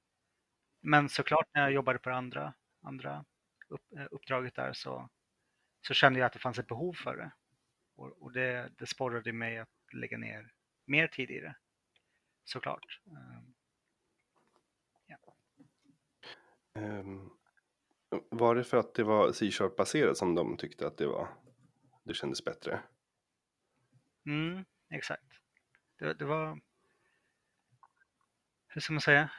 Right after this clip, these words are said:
Speaker 1: Ehm, ja, men de kände sig väldigt trygga med det och de, de kunde, de kunde gå in och, och, eh, skriva sina byggskript själva och se att det de gjorde,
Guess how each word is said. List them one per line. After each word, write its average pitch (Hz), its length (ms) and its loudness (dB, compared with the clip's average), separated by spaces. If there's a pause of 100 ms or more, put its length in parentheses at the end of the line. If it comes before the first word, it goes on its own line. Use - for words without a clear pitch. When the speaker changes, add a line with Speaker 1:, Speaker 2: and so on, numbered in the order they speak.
Speaker 1:
Ehm, 131 640 -6 (720)
ja, 165 80 0
men 165 100 0
de 156 200 0
kände 151 280 -4
sig 135 160 0
väldigt 127 240 -4
trygga 123 340 -2
med 117 120 -8
det 117 300 -4
och 117 220 -10 (880)
de, 139 220 -12
de 139 140 0
kunde, 123 480 -2 (560)
de 151 140 -4
kunde 147 180 0
gå 139 140 6
in 147 220 2
och, 139 360 -12
och, - 300 -20
eh, 123 180 -10 (1500)
skriva 147 360 8
sina 156 180 0
byggskript - 480 -4
själva 117 580 0 (1600)
och 135 140 -6
se 147 400 4
att 123 160 -2 (800)
det 127 160 -2
de 127 140 -4
gjorde, 117 600 -4